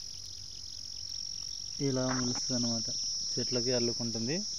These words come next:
ఆకు తక్కువ ఉంటుంది, కాడలు ఎక్కువ ఉంటాయి అనమాట. ఈ చెట్టు గురించి ఎందుకు చెప్తున్నానంటే, ఇదిగోండి ఇలా అల్లుకుంటుంది. ఎందుకు చెప్తున్నానంటే,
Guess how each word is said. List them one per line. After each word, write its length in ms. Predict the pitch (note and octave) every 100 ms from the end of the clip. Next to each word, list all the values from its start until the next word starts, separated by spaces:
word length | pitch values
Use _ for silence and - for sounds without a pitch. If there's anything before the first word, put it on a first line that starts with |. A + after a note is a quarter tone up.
| - - - - - A#2
ఆకు 160 | C3+ -
తక్కువ 240 | C3 - B2+
ఉంటుంది, 220 | A#2 D3 -
కాడలు 320 | B2 C3 C#3+
ఎక్కువ 240 | B2 - A#2
ఉంటాయి 180 | A2 A2
అనమాట. 340 | G#2+ G#2+ D3 G3 - - - - - - - - - - - - - - - - - - -
ఈ 120 | C#3+ D3
చెట్టు 180 | C3+ D#3
గురించి 300 | D#3+ D#3+ C#3+
ఎందుకు 180 | C#3+ C#3+
చెప్తున్నానంటే, 500 | C#3 C3 C3 B2 B2+
ఇదిగోండి 320 | A#2 A2+ A2+
ఇలా 180 | A#2 A#2
అల్లుకుంటుంది. 580 | A2+ A2+ B2 A#2+ B2+ F#3 - - - -
ఎందుకు 300 | C3 D3+ D#3+
చెప్తున్నానంటే, 640 | D3 - C3 A#2 A2 G#2+